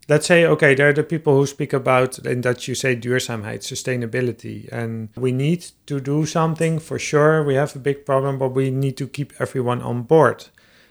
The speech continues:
And for instance, I, I'm not very good at diplomacy, and I look at the science, and then I think, well,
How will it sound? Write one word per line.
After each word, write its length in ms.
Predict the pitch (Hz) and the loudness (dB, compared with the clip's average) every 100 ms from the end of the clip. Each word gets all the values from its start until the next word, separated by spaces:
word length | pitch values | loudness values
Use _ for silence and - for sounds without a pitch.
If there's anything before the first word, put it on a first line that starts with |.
| _ _ _ | _ _ _
And 600 | 135 135 135 135 131 131 | 2 4 2 0 -4 -6
for 180 | - 147 | -4 -4
instance, 460 | 139 147 - 143 - 139 | -2 -4 -2 -4 -6 -2
I, 460 | 143 147 151 151 - | 2 2 2 -2 -4
I'm 680 | 147 147 151 151 147 143 143 | 0 2 0 -2 -6 -4 0
not 220 | 147 - | 0 2
very 240 | 151 139 | 4 4
good 220 | 127 135 | 2 0
at 120 | 135 - | -2 -4
diplomacy, 800 | 117 131 127 120 - 117 113 117 | -4 0 2 0 -4 -6 -8 -6
and 300 | 123 123 120 - - - | -6 -6 -10 -18 -20 -10
I 280 | 131 127 123 _ | -6 -4 -6 _
look 260 | 131 135 143 | -4 -2 0
at 100 | 135 | -2
the 80 | 127 | 0
science, 580 | 139 127 120 113 107 | 4 4 4 0 -6
and 240 | - 123 117 | -8 -4 -2
then 200 | 117 117 | -2 -4
I 180 | 120 120 | -6 -8
think, 280 | 131 120 | -8 -8
well, 340 | 120 117 113 | -4 -4 -4